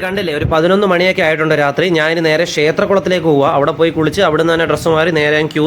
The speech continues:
നിൽക്കാമെന്ന് വിചാരിക്കുന്നു. കാരണം ഇപ്പോൾ ഈ കാണുന്ന തിരക്കൊന്നും ആയിരിക്കത്തില്ല. ഇനി കുറച്ചുകൂടെ കഴിഞ്ഞ് വരുമ്പോഴത്തേക്കും അത്യാവശ്യം തിരക്കാവും. നമ്മൾ എത്ര നേരത്തെ പോയി ക്യൂ നിൽക്കുന്നോ അത്രയും നേരത്തെ അമ്പലം തുറക്കുമ്പോൾ ദർശനത്തിനായിട്ട് കിട്ടും.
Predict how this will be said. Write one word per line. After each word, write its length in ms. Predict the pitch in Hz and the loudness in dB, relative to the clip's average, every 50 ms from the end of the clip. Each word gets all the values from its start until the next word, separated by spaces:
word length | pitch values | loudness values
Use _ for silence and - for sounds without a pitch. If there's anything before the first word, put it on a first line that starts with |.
| 165 160 | 0 0
നിൽക്കാമെന്ന് 340 | 135 135 151 147 151 151 143 | 0 -2 -2 0 0 -2 -2
വിചാരിക്കുന്നു. 500 | 123 135 135 135 135 123 127 120 117 139 - - - - - - - - - - - - - - - - | -2 -2 -2 -2 -2 -2 -2 -2 -4 -6 -8 -10 -16 -20 -20 -20 -20 -20 -20 -20 -20 -20 -20 -18 -10 -6
കാരണം 280 | 139 143 147 156 165 170 170 - - 160 | -4 -2 -2 -2 -2 -4 -6 -8 -8 -8
ഇപ്പോൾ 180 | 151 - - 208 196 | -6 -2 0 0 2
ഈ 20 | 196 190 | 2 2
കാണുന്ന 200 | 190 185 196 202 180 | 0 0 0 0 0
തിരക്കൊന്നും 340 | 180 185 170 185 196 196 190 170 | 0 0 0 0 0 0 0 0
ആയിരിക്കത്തില്ല. 400 | 165 175 175 185 185 165 156 151 151 | 0 -2 -2 -2 -2 0 0 0 0
ഇനി 80 | 156 143 | 0 0
കുറച്ചുകൂടെ 340 | 156 151 143 - 175 165 165 | 0 0 0 0 0 0 0
കഴിഞ്ഞ് 240 | 156 160 156 156 160 156 | 0 -2 -2 0 0 0
വരുമ്പോഴത്തേക്കും 460 | 147 151 156 156 151 147 156 156 160 151 | 0 0 0 -2 0 -2 -2 -2 -2 -2
അത്യാവശ്യം 340 | - 156 156 151 - 160 151 147 | -2 -2 -2 -2 -2 -2 -2 -2
തിരക്കാവും. 360 | 147 143 - 151 143 165 180 156 | -4 -4 -2 -2 -2 -2 -2 -2
നമ്മൾ 140 | 131 135 131 127 | -2 -2 -4 -4
എത്ര 160 | - - 185 202 190 | -4 -2 -2 0 0
നേരത്തെ 260 | 180 180 170 - 190 185 175 | 0 -2 -2 -2 -2 -2 -2
പോയി 120 | 180 175 170 | -2 -2 0
ക്യൂ 80 | 170 165 180 180 | 0 0 0 0
നിൽക്കുന്നോ 260 | 151 170 160 165 190 190 151 | 0 -2 -2 0 0 -2 -2
അത്രയും 260 | 135 - 156 165 170 165 | -2 -2 -2 -2 0 0
നേരത്തെ 220 | 156 156 160 180 165 147 | -2 -2 0 -2 -2 -2
അമ്പലം 280 | 143 143 170 180 190 180 | -2 -2 -2 0 0 0
തുറക്കുമ്പോൾ 340 | 156 147 139 156 165 190 208 - 139 135 | 0 -2 -2 -2 -2 -2 -2 -4 -4 -4
ദർശനത്തിനായിട്ട് 640 | 135 - - 151 156 151 - 143 147 147 147 160 139 | -4 -4 -4 -4 -4 -4 -4 -4 -4 -4 -4 -4 -6
കിട്ടും. 220 | 123 113 - 117 | -8 -10 -10 -10